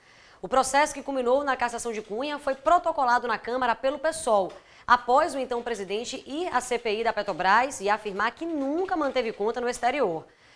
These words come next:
Pouco tempo depois, bancos suíços enviaram à Lava Jato documentos que comprovavam a manutenção de contas ligadas a Cunha e à família dele.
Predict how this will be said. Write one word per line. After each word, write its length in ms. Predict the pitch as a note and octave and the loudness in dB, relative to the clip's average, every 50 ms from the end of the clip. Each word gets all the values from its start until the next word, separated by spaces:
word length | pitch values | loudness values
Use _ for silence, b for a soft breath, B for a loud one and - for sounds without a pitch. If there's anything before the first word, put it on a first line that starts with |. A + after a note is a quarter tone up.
| b _ - | b _ 0
Pouco 240 | G4 G4+ G#4 G4+ | 2 2 2 0
tempo 260 | - - C#4+ C#4+ C#4+ C4 | -2 -6 -8 -6 0 0
depois, 540 | D#4 D4+ D#4 - B3+ C#4 D4 D#4 D4+ - | 0 0 2 2 4 4 4 4 0 -6
bancos 420 | E3+ E3 A#3 C4 D4 C#4+ C#4+ C#4+ C4 | -6 -4 -4 -4 -4 -6 -8 -10 -8
suíços 480 | - B3 A3+ B3 C4+ C#4+ - D4 - | -8 -8 -8 -8 -8 -10 -10 -12 -8
enviaram 540 | - C4 C#4+ B3+ D#4 C#4 C4 C#4+ E4+ F4 D#4+ | -8 -6 -6 -4 0 2 2 2 2 2 0
à 40 | C4+ | 0
Lava 220 | A3+ G#3+ G#3+ A3 | 2 2 2 0
Jato 400 | G3+ - G3+ G#3 A#3 C4 - - B B B B B | 0 2 4 4 4 4 2 -4 B B B B B
documentos 580 | E3 G3+ A3 G#3+ B3 A#3 A#3 B3+ C4+ - C#4 - | 0 0 0 0 -2 -4 -4 -4 -4 -6 -8 -12
que 100 | - D4 | -14 -12
comprovavam 840 | - - D#4 F4 F4 F#4 F4+ E4 C4 F#3 A3 A#3 B3 C4+ B3 C4 B3 | -10 -6 -6 -6 -2 0 0 2 2 4 4 6 6 4 2 0 0
a 120 | - A3 | 0 0
manutenção 500 | A3+ A#3 B3 A#3 A#3+ A#3 A3 - - A#3 | 0 0 -2 -4 -6 -6 -6 -6 -6 -6
de 100 | A3+ G#3 | -6 -8
contas 460 | G#3 - G#3 G#3 A3+ A#3 - A3+ G#3 G#3 | -8 -6 -6 -4 -4 -4 -6 -6 -6 -6
ligadas 560 | G#3+ G#3+ F3+ F#3 F#3 F#3 F3+ F3+ F3 - - | -6 -4 -2 0 0 0 0 -2 -4 0 0
a 100 | C#4 - | 0 0
Cunha 440 | - - C4 C#4 D#4 E4+ E4+ F4 F4 B B B B | 0 -2 -6 -6 -6 -6 -6 -8 -10 B B B B
e 140 | F4 F4+ | 2 4
à 80 | D4 A#3 | 6 6
família 340 | - - B3+ A#3 A3 B3+ D4 | 6 4 0 0 0 0 0
dele. 540 | B3+ B3 G3 F3+ E3+ D#3 D#3 D#3 - _ | 2 0 0 0 -2 -4 -6 -10 -12 _